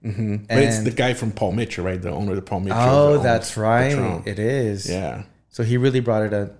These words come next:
Speaker 2: Yeah.
Speaker 1: He was the first one, like, an outsider to come in and make this brand that's, you know, like, a global brand. But it's also not a very popular brand in Mexico.
Speaker 2: It's
Speaker 1: Nobody
Speaker 2: not.
Speaker 1: drinks
Speaker 2: It's
Speaker 1: Patron
Speaker 2: not. And I
Speaker 1: Mexico.
Speaker 2: was about to tell everybody that too.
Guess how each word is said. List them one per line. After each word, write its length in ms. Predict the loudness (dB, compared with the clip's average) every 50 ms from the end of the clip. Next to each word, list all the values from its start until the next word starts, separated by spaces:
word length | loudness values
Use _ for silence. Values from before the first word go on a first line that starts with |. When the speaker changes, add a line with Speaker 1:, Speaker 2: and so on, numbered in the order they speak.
| _ _
Speaker 2:
Yeah. 380 | -8 -6 -4 -4 -4 -6 -4
Speaker 1:
He 60 | -2 -2
was 80 | 0 0
the 80 | 0
first 280 | 0 0 0 0 0 0 -2
one, 120 | -2 0
like, 200 | -2 -2 -4 -4
an 100 | -4 -4
outsider 380 | -4 -6 -6 -6 -6 -4 -4 -6
to 80 | -8
come 200 | -6 -6 -6 -6 -4
in 140 | -4 -6 -6
and 160 | -8 -8 -10 -14 -18 _ _ _ _ _ _ -20 -18 -18 -16 -6 -2
make 320 | 0 2 2 2 0 -4
this 180 | -8 -8 -8 -8
brand 380 | -8 -6 -4 -4 -4 -4 -4
that's, 200 | -6 -8 -8 -8 -6
you 40 |
know, 120 | -6 -6 -6
like, 160 | -8 -8 -8
a 20 |
global 380 | -8 -6 -4 -4 -4 -4 -6 -6
brand. 400 | -8 -6 -6 -6 -6 -8 -8 -6
But 120 | -4 -2 -2
it's 140 | -2 -2 -2
also 360 | -2 -2 -2 -2 -2 -2 -2
not 240 | -2 -2 -2 -2 -4
a 40 |
very 480 | -4 -4 -4 -4 -4 -4 -4 -6 -6 -10 -16 -20 _ _ _ _
popular 380 | -6 -4 -4 -4 -4 -4 -4 -4
brand 240 | -2 -4 -4 -4
in 40 | -4 -4
Mexico. 420 | -6 -6 -8 -10 -12 -12 -14 -10 -8
Speaker 2:
It's 180 | -6 -4 -4 -4
Speaker 1:
Nobody 140 | -2 -2 -2
Speaker 2:
not. 300 | 0 2 4 4 4 2
Speaker 1:
drinks 200 | 2 0 -2 -4 -10 -16 _ _ _
Speaker 2:
It's 140 | -4 -4 -4
Speaker 1:
Patron 120 | -2 0 0
Speaker 2:
not. 160 | 2 2 2
And 100 | 2 4
I 40 | 4
Speaker 1:
Mexico. 60 | 4
Speaker 2:
was 80 | 2 2
about 180 | 2 0 0 0
to 80 | 0
tell 180 | 0 2 4 4
everybody 300 | 6 4 2 2 0 2
that 220 | 2 2 0 0
too. 260 | 0 0 0 0 -2